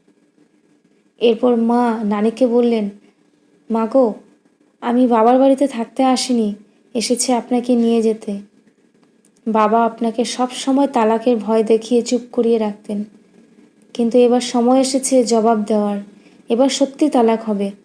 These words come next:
তবে আপনি বাবাকে তালাক দিবেন।" কথাগুলো শুনে নানা হতবাক হয়ে গেলেন। সর্বস্ব হারানো মানুষের মতো তার মুখ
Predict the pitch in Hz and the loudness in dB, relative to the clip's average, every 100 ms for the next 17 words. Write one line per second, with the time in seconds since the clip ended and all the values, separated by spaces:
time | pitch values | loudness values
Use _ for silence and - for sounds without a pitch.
0 | _ _ - 220 226 220 220 247 226 208 | _ _ -6 -2 0 0 0 0 2 2
1 | 214 214 240 214 208 190 196 196 202 - | 0 0 0 0 -2 -4 -6 -6 -10 -18
2 | _ _ _ _ _ _ _ _ _ _ | _ _ _ _ _ _ _ _ _ _
3 | _ _ _ _ _ _ _ _ _ _ | _ _ _ _ _ _ _ _ _ _
4 | - _ - 240 226 240 240 247 - 233 | -20 _ -8 -6 -2 0 0 -2 -4 -2
5 | 233 220 220 220 202 - 226 226 220 208 | -2 -2 -2 -4 -6 -8 -6 -4 -4 -4
6 | 208 202 208 202 - _ _ _ _ _ | -4 -4 -6 -10 -18 _ _ _ _ _
7 | _ _ - 247 247 262 262 - 269 233 | _ _ -8 -2 0 0 -2 -2 0 2
8 | 233 247 254 233 233 233 240 233 233 240 | 2 2 0 0 -2 -2 -2 -2 -2 -4
9 | 240 233 226 226 | -2 -2 -2 -4